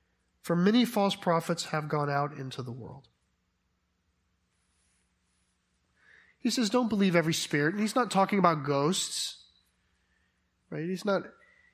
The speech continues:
he's not saying test the spirits, like, uh, quiz a ghost. That's not what he's doing.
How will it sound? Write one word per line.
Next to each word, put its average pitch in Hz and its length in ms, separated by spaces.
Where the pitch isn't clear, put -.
he's - 200
not 233 120
saying 220 180
test - 320
the 185 60
spirits, - 960
like, 147 320
uh, 139 440
quiz 175 340
a 160 60
ghost. 147 640
That's - 140
not 185 80
what 180 60
he's 170 120
doing. 135 340